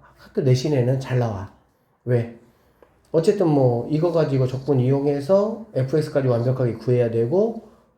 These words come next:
또 그거 X축하고 둘러싸여 있다라고 얘기를 했으니까 적분도 몇 번 해야 되고 두 번이나 이제 해야 되고 적당히 뭐 시간 끌기 좋고 계산하기 좋고.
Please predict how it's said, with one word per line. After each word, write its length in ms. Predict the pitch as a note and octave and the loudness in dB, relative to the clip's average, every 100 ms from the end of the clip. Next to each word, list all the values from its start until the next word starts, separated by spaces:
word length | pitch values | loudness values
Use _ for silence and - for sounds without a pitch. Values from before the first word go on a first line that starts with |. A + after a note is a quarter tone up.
| _ | _
또 100 | - | -8
그거 220 | A3+ F#3 D#3 | -4 2 4
X축하고 520 | C3+ - F3+ E3+ D3 | 4 -2 -2 0 0
둘러싸여 500 | - C#3 D3+ D3+ C3+ | 0 0 2 0 0
있다라고 480 | A#2+ C3 C3 A#2+ A#2 | -2 -2 -2 -2 -2
얘기를 280 | G#2+ A2+ C#3 | -4 -6 -8
했으니까 680 | C#3 C#3 A2+ A2+ E3+ G#3 | -6 -6 -4 -4 -4 -4
적분도 340 | G#3+ C3 C#3+ B2+ | -6 -2 0 2
몇 180 | A2+ - | 0 0
번 140 | B2+ | 0
해야 200 | C#3+ C#3+ | 2 0
되고 480 | A#2+ A#2+ F3+ G#3+ - - - - | 0 -2 -2 -2 -8 -18 -20 -4
두 120 | C3+ | 2
번이나 360 | D3+ C#3+ C3 | 4 4 2
이제 120 | A#2 A2+ | 0 -2
해야 260 | D3 D#3+ | -2 -2
되고 200 | C3+ C#3 D#3 | -2 -4 -6
적당히 560 | D3 G#3 A3+ B3 B3 | -6 -2 0 2 2
뭐 120 | G#3 | 0
시간 280 | F3+ A3 A#3+ | 0 -2 -2
끌기 240 | A3 F#3 C#3 | 0 -2 -4
좋고 260 | D3+ - | -6 -8
계산하기 440 | - C#3 E3+ E3 C3 | -6 -2 -2 -2 -2
좋고. 300 | C3 - | -4 -6